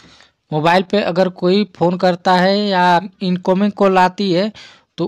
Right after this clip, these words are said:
उसमें आपका फ्लैश लाइट ब्लिंक करेगा, मतलब आपका फ्लैश लाइट जलेगा, जिससे आपको क्या होगा, अगर आपकी मोबाइल साइलेंट है या वाइब्रेशन में है या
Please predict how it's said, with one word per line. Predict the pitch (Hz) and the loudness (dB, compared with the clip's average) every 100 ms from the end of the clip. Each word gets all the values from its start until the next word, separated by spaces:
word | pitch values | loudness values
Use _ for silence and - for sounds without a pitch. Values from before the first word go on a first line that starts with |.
| - | -8
उसमें | 175 - 202 | -8 -4 -2
आपका | 214 180 180 185 - 208 | 0 2 0 0 -2 -4
फ्लैश | - 180 190 | -2 -2 -2
लाइट | 185 180 180 | 0 0 -2
ब्लिंक | 147 180 180 | -4 -4 -2
करेगा, | 190 185 175 185 | 0 0 0 0
मतलब | 196 180 175 175 | -2 -4 -4 0
आपका | 170 165 180 | 0 -2 -6
फ्लैश | - 170 170 170 | -6 -6 -6 -2
लाइट | 160 160 | -4 -2
जलेगा, | 160 165 170 175 | -4 -4 -4 -6
जिससे | 147 147 - 175 | -6 -10 -8 -4
आपको | 160 160 156 | -4 -6 -12
क्या | - 156 | -6 -4
होगा, | 156 156 196 - - - - | -4 -8 -12 -16 -20 -20 -10
अगर | 151 160 165 | -4 0 2
आपकी | 170 175 - 175 185 170 | 0 -2 -6 -4 -2 -4
मोबाइल | 165 156 160 180 196 - - | -6 -2 -2 -2 -4 -10 -16
साइलेंट | - 156 160 175 175 175 | -6 -2 0 -2 -2 -2
है | 175 180 | 0 0
या | 175 160 | -2 -2
वाइब्रेशन | 151 151 151 160 156 151 165 | -2 -4 -4 -6 -6 -6 -8
में | 165 156 | -6 -6
है | 160 175 - - - _ - | -8 -10 -14 -20 -20 _ -4
या | 156 | 0